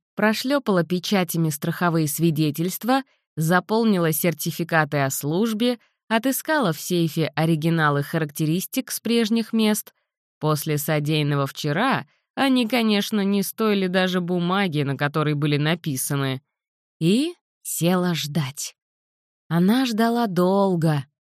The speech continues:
но ничего не происходило. Сначала в доме было тихо, будто все замерли, как в День памяти павших.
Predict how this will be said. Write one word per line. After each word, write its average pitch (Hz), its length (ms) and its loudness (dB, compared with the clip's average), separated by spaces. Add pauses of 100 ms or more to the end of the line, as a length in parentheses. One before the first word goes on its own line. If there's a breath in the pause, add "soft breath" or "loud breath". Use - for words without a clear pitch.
но 165 260 2
ничего 269 640 0
не 254 140 0
происходило. 220 960 0 (600)
Сначала 180 720 2
в 147 100 -4
доме 156 420 2
было 147 320 0
тихо, 147 600 -4 (480)
будто 180 440 0
все 214 260 0
замерли, 180 560 2
как 170 240 -2
в 160 80 -2
День 170 280 0
памяти 165 440 0
павших. 151 720 -2